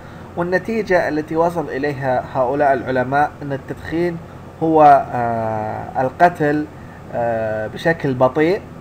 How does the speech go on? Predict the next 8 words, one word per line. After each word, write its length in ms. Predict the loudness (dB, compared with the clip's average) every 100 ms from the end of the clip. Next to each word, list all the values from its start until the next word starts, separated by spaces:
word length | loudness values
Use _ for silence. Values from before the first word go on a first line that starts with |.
| -6
للنفس، 720 | -4 -2 2 2 2 -6 -16 -18 -18 -18 -14 -4
ولذلك 480 | 2 8 8 8 0
يقول 240 | 0 0
تبارك 440 | 2 4 6 4 2
وتعالى 600 | 0 2 8 10 10 6
في 60 |
القرآن 500 | -2 -6 -2 -2 -2
الكريم: 440 | -4 -4 0 0